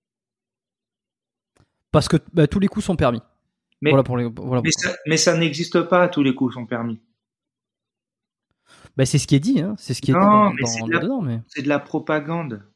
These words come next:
Speaker 1: il y a un peu,
Speaker 2: Mais
Speaker 1: il y a un peu de marketing,
Speaker 2: tous les coups,
Speaker 1: forcément.
Speaker 2: c'est permis. Tous les coups, c'est permis. C'est quoi, tous les coups, c'est permis ? C'est, c'est, c'est de la self-défense.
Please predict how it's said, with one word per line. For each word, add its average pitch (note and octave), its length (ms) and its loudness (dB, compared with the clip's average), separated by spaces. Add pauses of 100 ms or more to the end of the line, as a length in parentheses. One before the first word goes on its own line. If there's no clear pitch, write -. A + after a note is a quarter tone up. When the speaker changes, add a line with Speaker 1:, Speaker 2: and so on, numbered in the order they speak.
(400)
Speaker 1:
il C3 40 -8
y C3+ 40 -2
a D3 80 4
un D#3 80 4
peu, - 120 4
Speaker 2:
Mais G3+ 80 2
Speaker 1:
il E3+ 60 0
y D3 60 6
a C3+ 60 4
un D3 60 4
peu E3 120 -2
de D#3+ 40 0
marketing, F#3 320 2
Speaker 2:
tous A#3 60 4
les B3+ 100 8
coups, - 220 4
Speaker 1:
forcément. A#3 160 4
Speaker 2:
c'est - 60 -6
permis. A#3+ 720 4
Tous B3+ 120 6
les A#3+ 160 6
coups, B3 180 2
c'est G3 180 2
permis. G3 340 4
C'est E3+ 180 0
quoi, D3 240 2
tous B2+ 140 -6
les A#2 100 -4
coups, - 200 -6
c'est A#2 120 -8
permis ? A2+ 320 -2
C'est, D#3 260 -4
c'est, D#3+ 320 -4
c'est - 160 -10
de C#3 60 -4
la C#3+ 100 2
self-défense. B2+ 800 -2